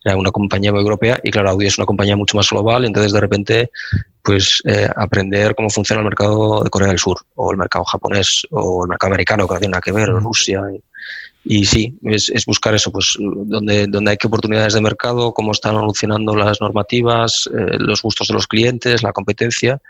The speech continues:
Speaker 1: y proponer un poco en la empresa que, que creemos nosotros, qué gama de producto creemos nosotros que tenemos que tener.
Speaker 2: Y, y, y, y, por ejemplo, ¿cu-, cuántas fa-, fábricas tiene Audi ahora mismo en el mundo?
Speaker 1: Doce.
Speaker 2: Doce.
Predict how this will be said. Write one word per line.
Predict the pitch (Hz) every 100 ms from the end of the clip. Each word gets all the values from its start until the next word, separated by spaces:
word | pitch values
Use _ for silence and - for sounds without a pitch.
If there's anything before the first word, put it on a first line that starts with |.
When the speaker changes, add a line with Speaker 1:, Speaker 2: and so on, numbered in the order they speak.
| - - - _
Speaker 1:
y | - 107
proponer | 110 90 101 104
un | 101
poco | 110 107 110 117 135
en | 113
la | 107
empresa | 107 110 113
que, | 107 110
que | - 104 - _
creemos | - 101 104 101
nosotros, | 101 - 98
qué |
gama | 101 101
de |
producto | - 95 -
creemos | - 98 98
nosotros | - 104
que | 98
tenemos | 92 92
que | -
tener. | - _ _
Speaker 2:
Y, | - 123 131 139
y, | 123 123
y, | 170 131 127 120 131 127 120
y, |
por | - 120
ejemplo, | 135 135 147 - - _ - -
¿cu-, | -
cuántas | - 156 160
fa-, | 165 160 139
fábricas | 151 147 143 127
tiene | 147 139
Audi | 135 127 127
ahora | 127
mismo | 131 123 123
en |
el | 120
mundo? | 135 160 226 - _ _ _ - - _
Speaker 1:
Doce. | - 104 - -
Speaker 2:
Doce. | - 117 -